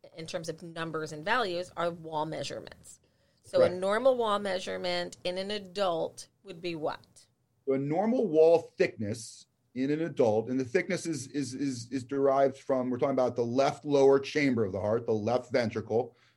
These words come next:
Speaker 2: That's the, that's the part of the heart that's involved in H C M. When the wall thickness is fifteen millimeters or more, anywhere in that left ventricle, most often it's in the part called the septum,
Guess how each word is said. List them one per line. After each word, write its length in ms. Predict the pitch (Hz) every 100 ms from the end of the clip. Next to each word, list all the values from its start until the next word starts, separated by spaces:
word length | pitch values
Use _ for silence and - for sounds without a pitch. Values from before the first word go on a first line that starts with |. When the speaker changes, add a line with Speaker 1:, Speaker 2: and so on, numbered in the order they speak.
| -
Speaker 2:
That's 240 | 110 110
the, 380 | - 120 113 107 101
that's 220 | 117 113
the 100 | 113
part 300 | - 127 127
of 60 |
the 100 | 120
heart 260 | 113 117 113
that's 180 | 120 -
involved 560 | 113 104 110 117 117
in 100 | 117
H 180 | 113 110
C 240 | 110 123 117
M. 300 | 107 110 - _ - - - _ _ _ -
When 300 | 127 151 156
the 280 | 156 151 - -
wall 380 | 127 151 175 220
thickness 640 | 220 180 180 170 - - _ -
is 200 | 139 123
fifteen 1080 | - - 185 196 202 - - 190 180 170 175 _ _
millimeters 1040 | - 135 143 165 165 156 143 139 135 135 123 -
or 200 | 135 127
more, 600 | 127 139 170 131 92 - -
anywhere 600 | 175 208 220 190 185 170 170
in 280 | 170 185 190
that 220 | 156 151
left 280 | 143 147 -
ventricle, 600 | 180 196 143 - 95 -
most 240 | 120 143 147
often 400 | 147 170 165 156
it's 240 | 135 135
in 160 | 143 135
the 100 | 131
part 420 | 120 143 143 139
called 280 | - 127 110
the 80 | 113
septum, 760 | - - 180 - - 120 175